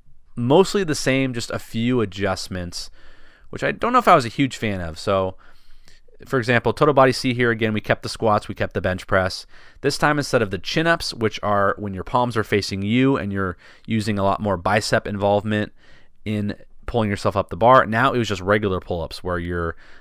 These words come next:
your knuckles are facing you and you're, you're using more of your shoulders and, and in the back there and not as much of the bicep help.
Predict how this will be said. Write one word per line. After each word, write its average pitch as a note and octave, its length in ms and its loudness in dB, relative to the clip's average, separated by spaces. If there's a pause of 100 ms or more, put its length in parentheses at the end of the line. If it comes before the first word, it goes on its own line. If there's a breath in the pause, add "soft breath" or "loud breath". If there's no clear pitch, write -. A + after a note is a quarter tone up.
your F#2 160 -4
knuckles G2+ 340 0
are F2+ 80 -2
facing F2 380 -6
you E2+ 260 -6
and F2+ 180 -8
you're, E2+ 400 -4
you're F2+ 160 -6
using F#2 280 -4
more F2 480 -2
of E2 180 -8
your E2+ 300 -6 (160)
shoulders A2 580 0
and, F2 280 -8 (460 loud breath)
and F2+ 160 -10
in F#2 80 -8
the E2+ 80 -8
back G#2+ 300 0
there E2+ 180 -4
and E2+ 140 -6
not F#2 240 -2
as F2+ 160 -8
much F2 300 -8
of D#2 160 -12
the E2 100 -10
bicep F2 420 -2
help. A2+ 320 -2